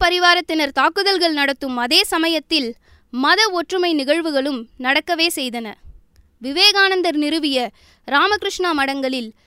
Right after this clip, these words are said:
கிறிஸ்துமஸ் பண்டிகைகள் வழக்கம் போல கொண்டாடப்பட்டன. தமிழகத்தில் பல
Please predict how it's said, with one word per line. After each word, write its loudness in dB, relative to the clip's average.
கிறிஸ்துமஸ் -4
பண்டிகைகள் -2
வழக்கம் 0
போல -2
கொண்டாடப்பட்டன. -2
தமிழகத்தில் -2
பல 2